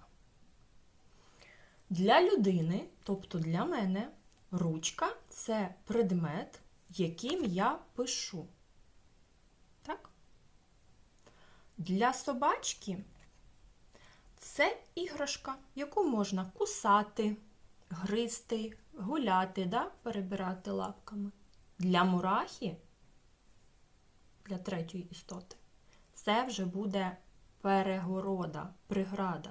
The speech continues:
да? Через яку потрібно або пролізти, або її здвинути. Перепона.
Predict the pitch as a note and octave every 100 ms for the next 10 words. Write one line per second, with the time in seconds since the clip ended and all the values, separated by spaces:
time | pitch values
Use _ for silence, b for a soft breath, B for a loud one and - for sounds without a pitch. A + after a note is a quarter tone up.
0 | E3 G3 D4+ B B B - - G3+ F#3+
1 | F3 F3+ F3+ A3 C4 F#4+ - - F#3 F3+
2 | F3+ F3+ E3+ E3 E3 G3 E3 - - A3+
3 | B3 G#3+ F#3+ G3 - G#3+ G#3+ B B B
4 | B B G3 E3+ F#3 F3+ F#3 F3+ E3+ F3+
5 | F3+ F3+ F3+ F#3 - A#3+ E4+ D4 C#4+ -
6 | E3+ D#3+ D3